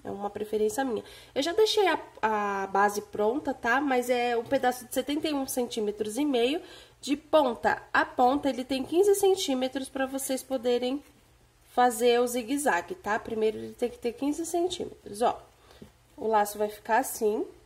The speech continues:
tá? E agora a gente só vem montando ele.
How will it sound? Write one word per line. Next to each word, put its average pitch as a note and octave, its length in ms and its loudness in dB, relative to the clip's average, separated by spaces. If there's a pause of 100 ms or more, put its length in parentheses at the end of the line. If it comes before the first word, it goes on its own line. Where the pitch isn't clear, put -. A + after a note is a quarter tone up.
tá? D#4 340 2
E D4 120 0
agora D4+ 260 0
a D#4+ 40 0
gente D#4+ 220 -4
só D#4 140 -2
vem D#4 160 -2
montando F4 640 2
ele. - 280 0